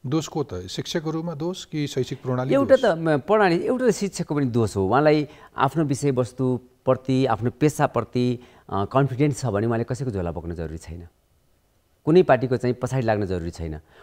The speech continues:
Speaker 2: उहाँहरूलाई सुझाव दिन सक्नुहुन्छ, यस्तो गर्दा राम्रो हुन्छ भन्न सक्नुहुन्छ। अ, त्यसको लेबी नै तिरेर, अ, वार्षिक रूपमा चाहिँ सबै कार्यक्रममा सहभागी हुन जरुरी छैन। अ, त्यसैले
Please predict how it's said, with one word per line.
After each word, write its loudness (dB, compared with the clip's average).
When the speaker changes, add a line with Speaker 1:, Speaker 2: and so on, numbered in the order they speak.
Speaker 2:
उहाँहरूलाई 6
सुझाव 4
दिन 0
सक्नुहुन्छ, -4
यस्तो -2
गर्दा 2
राम्रो 4
हुन्छ 2
भन्न -4
सक्नुहुन्छ। -6
अ, 0
त्यसको -2
लेबी 8
नै 10
तिरेर, 2
अ, 4
वार्षिक 2
रूपमा 0
चाहिँ 0
सबै 0
कार्यक्रममा 2
सहभागी -2
हुन -6
जरुरी -6
छैन। -2
अ, -4
त्यसैले 0